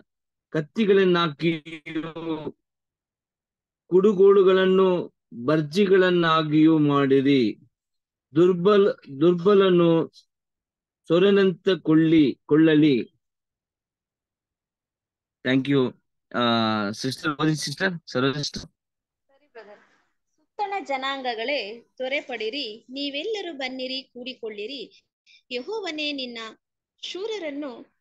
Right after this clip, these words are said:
Speaker 2: ರಣರಂಗಕ್ಕೆ ಇಳಿಸು. ಜನಾಂಗಗಳು ಎಚ್ಚರಗೊಂಡು ಯೆಹೋವನ ನ್ಯಾಯ ತೀರ್ಪಿನ ತಗ್ಗಿಗೆ ಬರಲಿ. ಅಲ್ಲೇ ಸುತ್ತಣ ಜನಾಂಗಗಳಿಗೆಲ್ಲ ನ್ಯಾಯ ತೀರಿಸಲಿ, ನ್ಯಾಯ ತೀರಿಸಲು ಆಸೀನನಾಗುವೆನು. ಯೆಹೋವನ ಶೂರರೇ,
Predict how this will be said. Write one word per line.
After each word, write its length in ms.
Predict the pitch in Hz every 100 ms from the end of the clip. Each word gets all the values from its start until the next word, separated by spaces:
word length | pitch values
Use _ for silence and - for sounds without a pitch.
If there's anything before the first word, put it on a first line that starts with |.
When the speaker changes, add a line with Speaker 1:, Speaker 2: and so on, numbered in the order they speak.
| -
Speaker 2:
ರಣರಂಗಕ್ಕೆ 840 | 233 349 330 302 302 294 294 294
ಇಳಿಸು. 540 | 254 226 220 - 196 190
ಜನಾಂಗಗಳು 760 | - 247 311 427 370 311 302
ಎಚ್ಚರಗೊಂಡು 880 | 302 247 277 262 240 214 247 262 214 _ _ 247
ಯೆಹೋವನ 500 | 240 349 415 381 349
ನ್ಯಾಯ 360 | 320 254 262
ತೀರ್ಪಿನ 440 | 277 269 262 262 240
ತಗ್ಗಿಗೆ 580 | 233 220 202 214 269 233
ಬರಲಿ. 440 | 220 233 226 190 - _ _ _ -
ಅಲ್ಲೇ 280 | 294 440 466
ಸುತ್ತಣ 400 | 349 - 330 330
ಜನಾಂಗಗಳಿಗೆಲ್ಲ 880 | 311 233 226 302 285 262 214 208 277 240 220
ನ್ಯಾಯ 440 | 240 233 294 359
ತೀರಿಸಲಿ, 840 | 370 269 240 226 220 226 - _ _
ನ್ಯಾಯ 300 | 233 254 403
ತೀರಿಸಲು 600 | 415 339 262 262 262 247
ಆಸೀನನಾಗುವೆನು. 1160 | - 226 - 294 302 254 214 208 202 196 185 175 _ _ _ -
ಯೆಹೋವನ 460 | 262 311 453 415 349
ಶೂರರೇ, 680 | 339 285 247 247 269 214